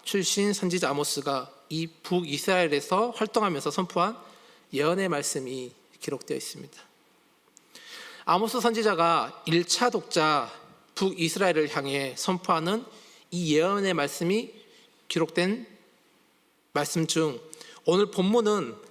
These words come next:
당시 이스라엘 민족이 가지고 있던 종교적 착각을 지적하며 이에 따른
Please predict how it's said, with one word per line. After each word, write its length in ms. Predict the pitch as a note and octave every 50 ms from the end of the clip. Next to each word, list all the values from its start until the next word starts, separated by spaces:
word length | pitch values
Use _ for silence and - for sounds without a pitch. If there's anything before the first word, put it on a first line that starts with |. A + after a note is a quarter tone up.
| - - _ - _ _ _ _ _ _
당시 720 | - - E3 E3 F3 F#3 F3+ - - A#3 C4 C#4+ C#4+ - - - - _ _ _ _ _ _ _ -
이스라엘 440 | D#3 D#3 - - A3+ A#3 A3 G#3+ G3
민족이 720 | F3+ E3+ E3 D#3+ E3+ D#3 D#3 F3+ G3+ A3+ A#3 A3+ - - - -
가지고 360 | - - D3 D3 E3 E3 D#3
있던 460 | D3 - - - F#3+ G#3+ B3+ D4 C#4+ - - - - _ _ _ _ _ _ _ _ _ _
종교적 960 | - - - C#3+ D3 D3 D3 F#3+ G3+ F3 G#3 A3+ B3+ - - - - - - _
착각을 760 | - - - - - - D4 C#4+ B3+ F#3 F#3 G3 G3 C#3+ A2 -
지적하며 640 | - - D3+ E3+ - - C#3 C#3+ D3+ F#3 A3+ B3+ - - - - _ - - _ _ _ -
이에 160 | E3 F3+ G3+
따른 460 | G3 - F3+ D#3+ D3+ E3+ E3+ D3+ B2